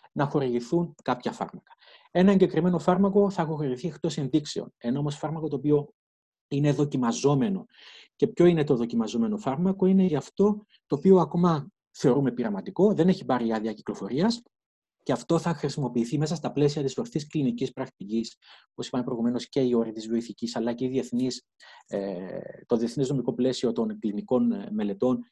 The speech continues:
υπακούει σε συγκεκριμένο σύνολο κανόνων ηθικών και, ε, και άλλων κανόνων,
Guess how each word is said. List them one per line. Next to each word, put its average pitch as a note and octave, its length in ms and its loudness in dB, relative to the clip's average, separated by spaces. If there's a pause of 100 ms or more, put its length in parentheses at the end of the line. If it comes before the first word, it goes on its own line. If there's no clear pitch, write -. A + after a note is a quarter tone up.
(280)
υπακούει A#2 520 0
σε - 140 -4
συγκεκριμένο A#2 540 -2
σύνολο B2 480 4
κανόνων G#2 500 0
ηθικών G#2 640 0 (120)
και, G2+ 360 -2 (240)
ε, G2 360 -6 (500)
και - 120 -4
άλλων A#2 200 2
κανόνων, F3+ 440 2